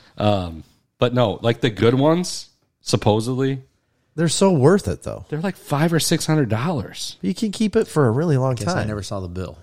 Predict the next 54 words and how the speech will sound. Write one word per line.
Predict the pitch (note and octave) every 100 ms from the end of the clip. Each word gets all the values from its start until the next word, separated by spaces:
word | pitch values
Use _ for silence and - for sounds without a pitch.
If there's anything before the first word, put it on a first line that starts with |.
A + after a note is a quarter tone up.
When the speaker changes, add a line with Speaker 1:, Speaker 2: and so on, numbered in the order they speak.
| -
Speaker 3:
<laughs> | - - - - - - - - _ _ - - - - _ -
Speaker 2:
You | D#3
can | D3+
keep | A3+ G3
'em | A#2
for | G2
a | G2+
really | B2+ G2
long | F#2+
Speaker 1:
I | D3
don't | E3
Speaker 2:
time. | C3
Speaker 1:
have | A#2
one | G#2+ G2+
that | F2
costs | F#2 F2
that | F2 E2
much. |
Speaker 3:
I | E3
drag | D3+ D#3+ D3+
the | A#2+
box | A2 A#2 -
out | C3+ C3 C#3+ - - _ _ -
of | A2+ G#2
the | G#2+ G2+ -
closet | C3 A#2+ B2+ D3+
and, | A#2
like, | A2+ F#2
I | A2+
literally, | A2+ G#2 - G#2
I | F#2+
sit | A#2+ G2+
down | G#2 A#2
Speaker 2:
Mm-hmm. |
Speaker 3:
and | F#2 F#2+ _ - - -
watch | - -
the |
family | - G2 G2 F2+
have | F2+ -
great | F#2 -
Christmas | - G2+ G2 F#2+
memories. | G#2 G2 F#2+ G2 G2+ - - -
<laughs> | - A#2
Speaker 2:
Yeah. | B2+
<laughs> | D#3 - - C3+ - - C#3+ - - C3 - - - - -
Speaker 1:
You | C#3+
gotta | G3+
wait | E3+ D#3 C3+
till | C#3
after | A2 A2+ -
Christmas | A2+ A#2 - E2+ -
to | D2+
buy | C#2+
'em. | -